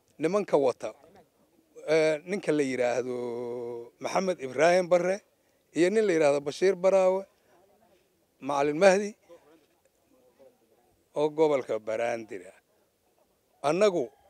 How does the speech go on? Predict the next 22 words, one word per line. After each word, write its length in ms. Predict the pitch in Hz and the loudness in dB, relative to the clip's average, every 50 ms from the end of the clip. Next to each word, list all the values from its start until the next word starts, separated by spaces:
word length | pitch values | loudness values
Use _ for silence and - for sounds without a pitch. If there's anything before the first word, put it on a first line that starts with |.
| _ | _
waxaan 500 | - 151 143 139 175 202 190 151 120 107 - _ _ _ _ - | 0 0 2 2 2 2 2 0 -2 -6 -12 _ _ _ _ -2
aragnay 640 | 156 147 147 143 139 135 131 127 123 107 101 95 _ _ - | 0 2 2 2 0 -2 -4 -6 -6 -6 -8 -10 _ _ -4
ninka 300 | 151 190 214 - - 196 | -2 -2 -2 0 2 2
la 120 | 180 175 170 | 4 4 4
yiraahdo 500 | 160 147 143 139 120 120 113 107 95 95 | 2 2 0 0 0 0 -4 -6 -10 -10
Bashiir 380 | 110 123 120 - 185 202 190 | -8 -6 -2 2 4 4 4
Baraawe 680 | 185 185 208 214 214 202 208 208 202 202 202 208 208 - _ _ _ - | 4 4 4 4 6 6 6 6 6 4 4 2 0 -6 _ _ _ 0
iyo 140 | 180 185 175 | 2 2 2
Maxamed 360 | 160 135 143 160 156 151 123 | 2 0 -4 -2 -4 -4 -6
Ibraahim. 400 | 110 101 107 104 98 - - _ _ _ _ _ _ _ _ _ _ _ _ _ _ _ _ _ _ _ _ _ _ _ _ _ _ _ _ _ | -8 -10 -10 -12 -12 -14 -16 _ _ _ _ _ _ _ _ _ _ _ _ _ _ _ _ _ _ _ _ _ _ _ _ _ _ _ _ _
Markaan 420 | 131 175 233 233 - 233 220 202 170 | 4 4 4 6 8 6 6 6 6
aragnay, 440 | 151 147 147 135 135 123 117 113 - _ | 2 2 2 0 -2 -6 -10 -10 -10 _
waxay 200 | - 139 156 208 | -2 2 2 2
noo 160 | 226 220 233 226 | 4 4 4 4
sheegeen 400 | - - 170 156 127 113 101 - _ _ _ _ _ _ _ _ - | 4 4 2 2 2 0 -4 -6 _ _ _ _ _ _ _ _ 4
in 300 | 226 247 247 226 220 240 _ _ _ - | 6 6 6 6 2 -6 _ _ _ -2
la 140 | 156 165 160 | 2 2 2
doonaayo 680 | 147 139 156 196 233 233 240 233 233 233 233 233 233 240 247 - _ _ 202 | 2 4 8 8 8 8 8 4 4 6 8 8 6 6 4 -2 _ _ 4
dhul 160 | 208 240 233 220 - _ - | 4 4 4 2 -6 _ 2
ay 140 | 202 196 185 | 4 4 4
asluubu 540 | 156 156 139 - - 131 139 131 127 123 120 | 4 0 -2 -2 -4 -6 -6 -4 -4 -6 -4
leedahay. 400 | 127 135 131 113 90 92 92 - | -2 0 0 0 -2 -4 -12 -20